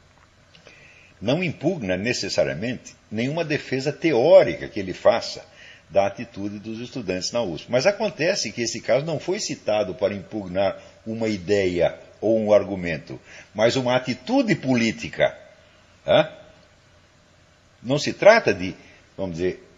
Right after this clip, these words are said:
impugnar uma ideia, um argumento ou uma teoria, alegando uma safadeza do seu, uma safatleza do seu safatle, né? Não se trata disso. Trata-se de mostrar,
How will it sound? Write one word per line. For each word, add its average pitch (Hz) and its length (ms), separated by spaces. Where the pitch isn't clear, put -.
impugnar 110 600
uma 92 120
ideia, 107 440
um 90 120
argumento 90 580
ou 87 60
uma 85 160
teoria, 123 580
alegando 113 760
uma 120 220
safadeza 90 680
do 76 100
seu, 85 140
uma 82 100
safatleza 90 760
do 73 120
seu 78 180
safatle, - 640
né? - 160
Não 135 140
se 147 120
trata 180 360
disso. 73 380
Trata-se 208 420
de 165 140
mostrar, 165 840